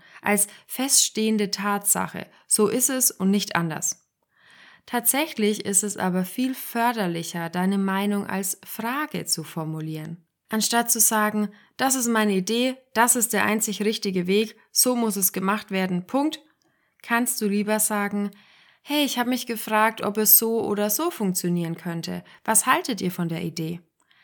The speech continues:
Das fühlt sich für dich als introvertierte Person wahrscheinlich schon mal sehr viel authentischer an. Solche Fragen traust du dir vielleicht auch viel eher zu als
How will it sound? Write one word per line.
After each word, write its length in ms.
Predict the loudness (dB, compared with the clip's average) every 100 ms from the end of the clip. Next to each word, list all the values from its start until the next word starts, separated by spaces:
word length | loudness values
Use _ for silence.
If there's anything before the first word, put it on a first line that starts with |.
| _ _ _
Das 200 | -2 0
fühlt 240 | 2 2
sich 180 | 2 0
für 140 | -2 -2
dich 260 | -2 0
als 180 | 2 2
introvertierte 800 | 2 2 2 0 0 0 -2 -2
Person 480 | -2 0 2 2 2
wahrscheinlich 560 | 2 2 4 4 2
schon 160 | 0 0
mal 140 | 0
sehr 360 | 2 2 2 0
viel 240 | 0 -2
authentischer 680 | -2 -2 0 0 -2 -4 -4
an. 240 | -6 -8 -12 -20 -20 -16
Solche 340 | -4 -2 0 -2
Fragen 580 | -2 2 4 4 2 -2
traust 460 | -2 0 0 0
du 80 | -2
dir 240 | 0 0
vielleicht 480 | 0 0 0 0 -2
auch 160 | -2 -2
viel 300 | 0 -2 0
eher 280 | 0 0 -2
zu 340 | -2 0 -2
als 320 | -2 -2 -2